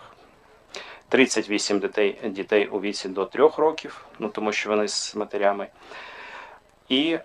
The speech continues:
а, тисяча дев'ятсот п'ятдесят сім дітей, яким обрані інші запобіжні заходи. То, на мою думку, я думаю, ви всі погодитесь, що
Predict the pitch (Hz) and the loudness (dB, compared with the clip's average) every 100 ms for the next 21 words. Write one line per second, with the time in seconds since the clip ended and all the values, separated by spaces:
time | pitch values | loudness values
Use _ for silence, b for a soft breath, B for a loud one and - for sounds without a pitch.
0 | - - 123 110 110 113 110 143 143 127 | -10 -2 6 8 8 6 2 0 0 0
1 | 123 113 107 107 117 - 107 101 - 104 | 0 2 2 4 4 2 -2 0 2 2
2 | - B B B - - - - 147 160 | 0 B B B -16 -16 -8 2 4 4
3 | 143 143 151 156 135 110 101 117 117 123 | 2 0 2 2 0 -4 0 0 6 6
4 | 123 135 131 - 117 127 - 110 104 95 | 8 6 6 4 0 2 0 -2 -4 -2
5 | 104 113 104 92 - 113 107 - 135 170 | -2 -2 0 -2 -2 -10 -12 2 4 4
6 | - - - 110 104 107 143 170 170 - | 0 -20 -2 4 6 6 4 2 0 -12
7 | - - 117 143 147 143 131 - 101 104 | -20 -10 2 4 4 0 -4 0 2 2
8 | 104 101 101 104 - 107 - 107 151 151 | 2 2 0 -2 -4 -8 0 6 6 4
9 | 139 - - 107 | -2 -4 0 0